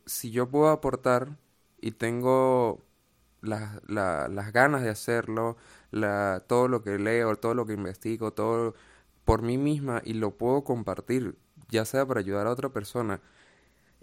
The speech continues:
Y obviamente al principio también iba al choque,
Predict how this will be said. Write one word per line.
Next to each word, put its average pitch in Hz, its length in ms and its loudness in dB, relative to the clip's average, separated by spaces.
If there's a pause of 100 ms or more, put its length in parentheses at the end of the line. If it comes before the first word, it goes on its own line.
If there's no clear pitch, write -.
(120)
Y 110 200 0
obviamente 120 420 2
al 127 60 2
principio 110 540 -2
también 104 440 0
iba 101 180 0
al 107 100 -4
choque, 113 840 0